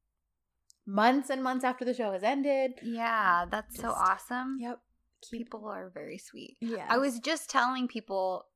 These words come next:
Speaker 2: because it's such an interesting, <laughs> the whole Turk Dizzy thing
Speaker 1: Mm-hmm.
Speaker 2: and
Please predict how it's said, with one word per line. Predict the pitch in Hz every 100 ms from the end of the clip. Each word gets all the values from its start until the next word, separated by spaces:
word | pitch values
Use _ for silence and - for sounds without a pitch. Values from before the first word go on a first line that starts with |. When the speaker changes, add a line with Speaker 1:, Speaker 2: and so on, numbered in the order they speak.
| _
Speaker 2:
because | 214 247 226 220 -
it's | 220
such | 254 254
an | 320
interesting, | - 240 269 254 - 254 247 - - -
<laughs> | - _
the | 240
whole | 240 277 277
Turk | - 254 220 220
Dizzy | 226 214 233
thing | - 220 220 214
Speaker 1:
Mm-hmm. | 196 185 190
Speaker 2:
and | 185 185